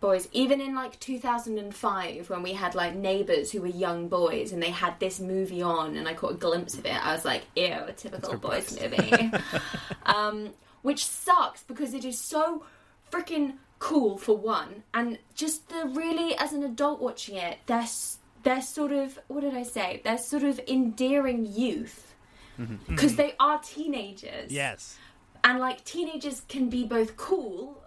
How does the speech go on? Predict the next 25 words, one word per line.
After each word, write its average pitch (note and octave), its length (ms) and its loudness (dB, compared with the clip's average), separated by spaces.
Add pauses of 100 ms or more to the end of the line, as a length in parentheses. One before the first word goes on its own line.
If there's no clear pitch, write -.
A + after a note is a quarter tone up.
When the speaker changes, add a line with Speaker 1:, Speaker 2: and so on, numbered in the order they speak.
Speaker 1:
like A3 220 -4
James G#3 320 -4
Dean, G#3 500 -2 (340)
and C4+ 220 2
they C#4 80 0
can C#4+ 180 -6
still D4+ 240 -2
be, D4 140 0
like, C#4 320 0 (160)
children. - 760 -2 (340)
Speaker 2:
Mm-hmm. A#2 120 -2
Speaker 3:
Right. A2 140 -2 (140)
Speaker 1:
And C4 360 2 (380)
these C#4+ 240 0
turtles D#4 380 -2
ride C4 320 0
that C4 220 -2
line A3 320 -2
so A#3+ 240 -4
perfectly A#3 840 -4
where F#3 460 2 (240)
they A3 280 2
are A3 640 4 (600)
super - 380 0
cool, G3+ 480 -2